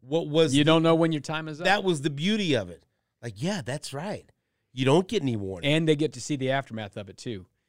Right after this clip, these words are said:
Speaker 2: That's
Speaker 1: And
Speaker 2: the,
Speaker 1: maybe,
Speaker 2: that,
Speaker 1: and,
Speaker 2: that's the thing that
Speaker 1: and
Speaker 2: people
Speaker 1: maybe
Speaker 2: got
Speaker 1: you don't
Speaker 2: mad
Speaker 1: get to
Speaker 2: about
Speaker 1: say
Speaker 2: The
Speaker 1: your
Speaker 2: Sopranos.
Speaker 1: goodbyes.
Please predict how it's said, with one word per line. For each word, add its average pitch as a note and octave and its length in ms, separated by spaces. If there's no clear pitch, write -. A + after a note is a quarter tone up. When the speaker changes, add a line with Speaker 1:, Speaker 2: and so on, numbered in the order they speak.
Speaker 2:
That's C3+ 200
Speaker 1:
And G3 140
Speaker 2:
the, - 40
Speaker 1:
maybe, A3+ 180
Speaker 2:
that, - 100
Speaker 1:
and, G3+ 240
Speaker 2:
that's - 40
the G3 80
thing G#3 160
that G3 60
Speaker 1:
and G#3 80
Speaker 2:
people B3+ 160
Speaker 1:
maybe A#3+ 40
Speaker 2:
got F3 80
Speaker 1:
you - 40
don't B3 100
Speaker 2:
mad E3+ 100
Speaker 1:
get F3+ 60
to E3+ 60
Speaker 2:
about D#3+ 120
Speaker 1:
say D#3 60
Speaker 2:
The G3 60
Speaker 1:
your D#3+ 100
Speaker 2:
Sopranos. C3 540
Speaker 1:
goodbyes. - 20